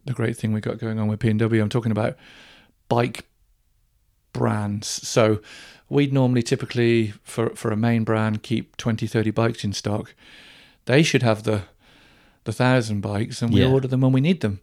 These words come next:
Speaker 2: Yeah, yeah. That's how it used to work when I worked in a bike shop many years ago, yeah.
Speaker 1: And it worked because we're not set up to be a distributor in terms of warehouse space.
Speaker 2: Yeah.
Speaker 1: So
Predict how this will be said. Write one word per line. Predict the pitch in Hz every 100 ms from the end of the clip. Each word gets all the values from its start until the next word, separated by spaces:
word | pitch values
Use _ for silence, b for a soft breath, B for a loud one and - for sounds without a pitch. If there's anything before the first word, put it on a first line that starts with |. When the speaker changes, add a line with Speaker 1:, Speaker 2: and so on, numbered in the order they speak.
| -
Speaker 2:
Yeah, | 139
yeah. | 123 90
That's | 101 117
how | -
it | 95
used | 95 -
to |
work | 87 92
when | 87
I | 92
worked | 87 85 -
in | 85
a |
bike | 80 92
shop | - 98
many | 87 85 82
years | 92
ago, | 85 82
yeah. | 98 95 -
Speaker 1:
And | 135 127
it | 131
worked | 123 113 110
because | - 117
we're | 131
not | 123 113
set | - 101
up | 127 -
to | 104
be | 107 101 - _ _ _ _ -
a |
distributor | - - - 110 104 107
in | 110 104
terms | - 107 104
of | 104 - -
warehouse | 123 107 101
space. | - 104 104 -
Speaker 2:
Yeah. | - 87 90 B B -
Speaker 1:
So | - 135 131 -